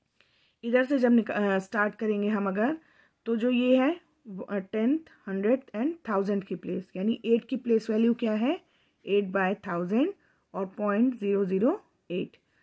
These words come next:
सेवन की प्लेस वैल्यू क्या है? सेवन बाय हंड्रेड और ज़ीरो पॉइंट ज़ीरो सेवन।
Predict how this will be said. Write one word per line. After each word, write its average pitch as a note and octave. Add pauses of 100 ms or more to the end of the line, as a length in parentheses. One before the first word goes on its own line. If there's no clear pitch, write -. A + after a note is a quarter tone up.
(280)
सेवन B3+
की C#4
प्लेस B3+
वैल्यू B3
क्या B3
है? C#4+ (420)
सेवन A#3
बाय G#3
हंड्रेड G#3 (140)
और G3
ज़ीरो G#3+
पॉइंट G3+ (320)
ज़ीरो G3 (400)
सेवन। F3